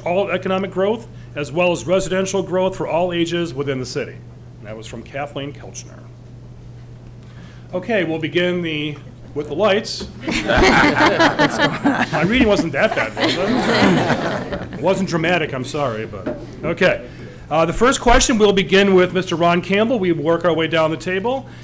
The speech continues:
and for, with one minute, um, why are you running for office?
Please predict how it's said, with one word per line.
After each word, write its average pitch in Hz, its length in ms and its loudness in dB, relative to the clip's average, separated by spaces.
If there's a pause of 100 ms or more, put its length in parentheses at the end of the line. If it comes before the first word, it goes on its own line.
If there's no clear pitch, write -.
(160)
and 151 260 -4
for, 170 140 -2
with 151 260 -4
one 202 280 4
minute, 208 340 2
um, 156 240 0 (120)
why 117 180 -4
are 151 80 0
you 185 120 -2
running 185 200 -4
for 196 160 -4
office? - 400 -8